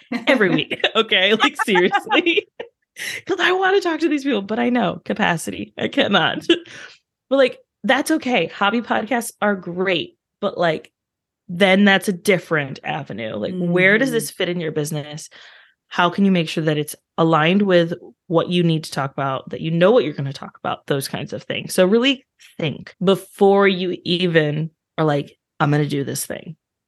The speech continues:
Speaker 2: So true. And, I mean, that really applies to everything you do in your business. And so I think that even for people who are listening who are like, "I don't think I'm ready for that yet,"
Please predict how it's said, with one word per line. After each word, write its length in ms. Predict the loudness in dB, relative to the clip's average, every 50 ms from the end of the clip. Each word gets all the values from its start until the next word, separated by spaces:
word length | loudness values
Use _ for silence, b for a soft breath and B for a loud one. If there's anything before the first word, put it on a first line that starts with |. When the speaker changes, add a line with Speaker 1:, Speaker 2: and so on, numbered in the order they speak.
| _ _ _ _
Speaker 2:
So 360 | -10 -6 -2 2 2 2 2 0
true. 240 | 0 0 0 2
And, 260 | 2 2 2 2 0 B B B B 0
I 80 | 2
mean, 260 | 2 2 2 2 2 2
that 200 | 2 0 2 0
really 240 | 0 2 2 4 2
applies 440 | 2 0 -2 -2 -2 -2 -4 -8 -8
to 300 | -6 -4 -4 -4 -6 -10 -4 _
everything 680 | 2 2 2 2 0 -2 -2 -2 -2 -4 -4 -4 -4
you 100 | -6 -6
do 160 | -6 -6 -6 -6
in 140 | -8 -8
your 100 | -8 -10 -8
business. 380 | -8 -10 -6 -6 -6 -6 -6 -4
And 180 | -4 -2 0
so 100 | 2 2
I 100 | 2 2 2
think 220 | 0 -2 -2 0 0
that 160 | 0 0 0
even 220 | 0 0 0 -2
for 120 | -2 -4 -2
people 300 | -2 -2 -2 0 0 2
who 80 | 2 2
are 60 | 2
listening 420 | 2 0 -2 -2 -2 -2 -2 -2 -2
who 100 | -2 0
are 60 | 0
like, 200 | 0 0 -2 -6 -12 -16 _ -2
"I 60 | 0
don't 120 | 0 2
think 140 | 2 2 0
I'm 140 | 0 2 2
ready 200 | 2 2 0 0
for 140 | -2 -2 0
that 200 | 0 0 0 0
yet," 280 | 0 0 0 0 0